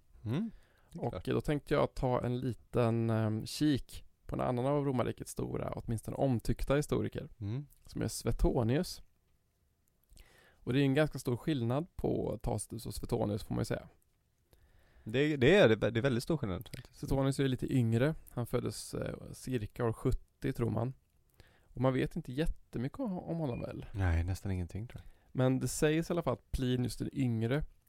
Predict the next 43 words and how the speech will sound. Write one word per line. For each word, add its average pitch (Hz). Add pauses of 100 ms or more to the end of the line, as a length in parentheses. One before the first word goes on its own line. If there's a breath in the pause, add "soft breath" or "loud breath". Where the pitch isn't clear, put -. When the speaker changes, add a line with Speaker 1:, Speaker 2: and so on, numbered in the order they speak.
(120)
Speaker 2:
såg -
till 120
att 113
hjälpa 120
honom 117
bli 110
utnämnd 110
till, 110
eh, -
militärtribun, 117 (640 soft breath)
vilket 120
Suetonius 120
tackade 143
nej 127
till. - (140)
Speaker 1:
Jaha, - (680 soft breath)
konstigt. - (180)
Speaker 2:
Så -
att -
om 127
man 127
liksom, 120
om -
man 131
jämför 127
dem, 147
så 120
verkar 117
ju 104
Suetonius 107
inte 117
ha 143
befunnit 110
sig -
i 110
mitten 110
av 113
makten, 120
Speaker 1:
Nej. 107 (120)
Speaker 2:
så 127
som 117
Tacitus 104
gör. -